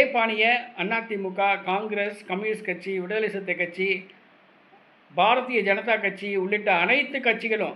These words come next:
அண்ணா தி மு க உள்ளிட்ட அனைத்து கட்சிகளும் பொது இடங்களில் உள்ள அந்த கொடிக்கம்பத்தை அகற்ற உத்தரவிட வேண்டும், தங்களுடைய கட்சி தொண்டர்களுக்கு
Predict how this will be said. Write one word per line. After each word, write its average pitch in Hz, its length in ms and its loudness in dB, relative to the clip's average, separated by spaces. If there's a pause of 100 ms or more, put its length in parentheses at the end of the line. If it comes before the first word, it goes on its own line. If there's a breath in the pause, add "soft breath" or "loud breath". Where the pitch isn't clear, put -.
அண்ணா 196 240 -4
தி 220 160 -4
மு 196 100 -6
க 190 140 2
உள்ளிட்ட 185 280 -2
அனைத்து 208 400 0
கட்சிகளும் 180 580 -2 (680 soft breath)
பொது 226 200 2
இடங்களில் 226 500 0
உள்ள 185 140 2 (460)
அந்த 165 180 -6
கொடிக்கம்பத்தை 190 680 -4 (180)
அகற்ற 202 360 0
உத்தரவிட 175 460 -2
வேண்டும், 165 360 -4
தங்களுடைய 170 360 -2
கட்சி 160 240 -4
தொண்டர்களுக்கு 160 680 -4